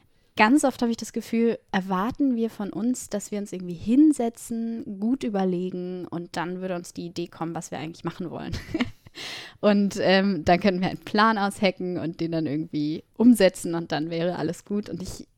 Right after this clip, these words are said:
glaube, dass das sehr, sehr schwierig ist. Ähm, das weiß man auch aus der Psychologie. Ähm,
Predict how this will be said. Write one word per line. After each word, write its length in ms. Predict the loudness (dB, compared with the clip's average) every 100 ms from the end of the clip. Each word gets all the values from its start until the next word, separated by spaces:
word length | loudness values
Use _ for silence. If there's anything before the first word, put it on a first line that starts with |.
| -18 -14
glaube, 520 | -6 -2 0 2 0
dass 200 | -2 -4
das 300 | -4 -6 -4
sehr, 140 | -2 0
sehr 140 | -2
schwierig 540 | -2 2 4 4 -2
ist. 380 | -6 -6 -6 -8 -8
Ähm, 200 | -6 -6
das 140 | -4
weiß 180 | -6 -4
man 100 | -6
auch 160 | -6
aus 140 | -6 -8
der 80 | -10
Psychologie. 640 | -8 -6 -6 -4 -2 -2 -4 -20 -20 -20 _
Ähm, 360 | 2 4 4 0